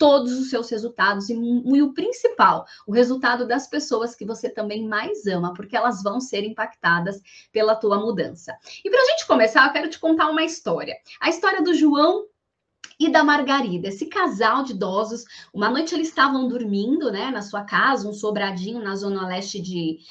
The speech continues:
de São Paulo, e aí eles estavam lá dormindo até que eles ouviram um barulho no andar de baixo da casa. E aí, preocupados, eles resolveram descer, desceram, e quando eles acenderam a luz, eles se depararam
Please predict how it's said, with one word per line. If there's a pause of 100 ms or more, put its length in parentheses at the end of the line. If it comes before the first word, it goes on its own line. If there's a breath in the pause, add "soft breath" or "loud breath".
(160 loud breath)
de
São
Paulo, (320 loud breath)
e
aí
eles
estavam
lá
dormindo
até
que
eles
ouviram
um
barulho
no
andar
de
baixo
da
casa. (360 loud breath)
E
aí,
preocupados,
eles
resolveram
descer, (200 soft breath)
desceram,
e
quando
eles
acenderam
a
luz,
eles
se
depararam